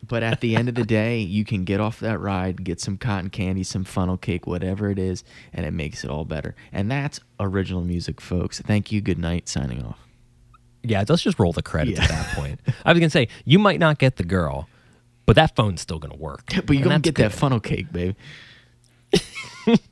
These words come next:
Speaker 2: You're gonna get cavities, and you have
Speaker 1: Yeah,
Speaker 2: questionable
Speaker 1: yeah,
Speaker 2: carnies.
Speaker 1: exactly.
Speaker 2: Um, but for Marcus, I mean, I was gonna say, so you heard me and Will kind of bitch and complain,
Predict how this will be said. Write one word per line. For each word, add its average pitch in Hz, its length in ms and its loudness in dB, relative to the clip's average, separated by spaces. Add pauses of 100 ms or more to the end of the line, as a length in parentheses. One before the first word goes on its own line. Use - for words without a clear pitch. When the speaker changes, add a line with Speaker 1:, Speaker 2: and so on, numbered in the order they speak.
(880)
Speaker 2:
You're 180 100 4
gonna 165 140 2
get 117 180 -6
cavities, 85 460 4
and 101 160 0
you 113 120 2
have 113 100 2
Speaker 1:
Yeah, 117 140 0
Speaker 2:
questionable 101 420 2
Speaker 1:
yeah, 95 60 -2
Speaker 2:
carnies. 98 120 0 (240)
Speaker 1:
exactly. 92 280 -6 (120)
Speaker 2:
Um, 104 340 0 (480)
but - 220 4
for - 220 -2
Marcus, 156 600 -2
I 143 100 -2
mean, 131 200 -2
I 131 100 -2
was 139 120 0
gonna 127 160 0
say, 139 200 2
so 139 160 0
you 240 140 0
heard 170 240 0
me 117 160 2
and 87 160 0
Will 92 340 -2
kind 87 220 -6
of 82 60 -8
bitch - 280 -4
and 82 80 -6
complain, 82 760 -2